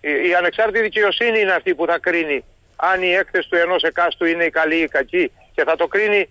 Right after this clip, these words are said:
με, επί αποδείξη, διότι οι πραγματογνώμονες ερευνούν τα πράγματα. Αυτή είναι η δυσκολία που έχει ο σημερινός πραγματογνώμονας, ο οποίος θα πάρει τις δύο εκθέσεις του, του ανεξαρτήτων πραγματογνωμόνων αλλά και των διορισμένων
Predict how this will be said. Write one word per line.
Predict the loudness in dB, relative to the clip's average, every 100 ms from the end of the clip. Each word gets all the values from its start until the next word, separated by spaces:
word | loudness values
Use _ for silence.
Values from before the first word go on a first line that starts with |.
| _ _ _ -8
με, | -2 0
επί | 0 0 0
αποδείξη, | 0 0 -2 -6 -10 -14 _ _
διότι | -4 -2 0
οι | -2
πραγματογνώμονες | 0 0 0 0 0 2 2 2
ερευνούν | 2 0 0
τα | -2 0
πράγματα. | 0 -2 -4 -8 -14 _ _ _ -4
Αυτή | -2 0 0
είναι | 0
η |
δυσκολία | 0 0 0 2 2 2
που | 0
έχει | 0 0
ο |
σημερινός | 0 0 0 0 0
πραγματογνώμονας, | -2 0 -2 -2 0 0 0 0
ο |
οποίος | 0 0 -2 -2 -12 _ _
θα | -2 0
πάρει | 0 0 0
τις | 0
δύο | 0 0
εκθέσεις | 0 0 0 -2 -2
του, | 0 0 0
του | -2
ανεξαρτήτων | 0 0 0 -2 0 -2 0
πραγματογνωμόνων | 0 0 -2 -2 0 0 0
αλλά | 0 0
και | 0
των | 0
διορισμένων | 0 -2 0 0 0